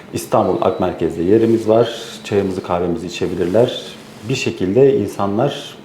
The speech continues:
e, Viyop'a artık yönelmeleri lazım. Eldeki enstrümanların tamamını kullanmak lazım. Yani sadece Borsa İstanbul, sadece hisse senedi al sat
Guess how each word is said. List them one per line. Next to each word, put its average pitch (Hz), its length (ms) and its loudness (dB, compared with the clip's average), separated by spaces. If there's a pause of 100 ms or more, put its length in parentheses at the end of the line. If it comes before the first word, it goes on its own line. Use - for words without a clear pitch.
(160)
e, 87 380 -2 (120)
Viyop'a 135 300 4
artık 104 280 0
yönelmeleri 87 600 0
lazım. 117 380 2 (340)
Eldeki 104 420 2
enstrümanların 139 920 2
tamamını 127 540 0
kullanmak 76 580 -6
lazım. - 420 -8
Yani 127 460 4 (160)
sadece 120 600 4
Borsa 117 300 4
İstanbul, 113 500 0 (100)
sadece 107 420 0
hisse 104 200 -4
senedi 104 340 0
al 101 240 2
sat 104 240 -4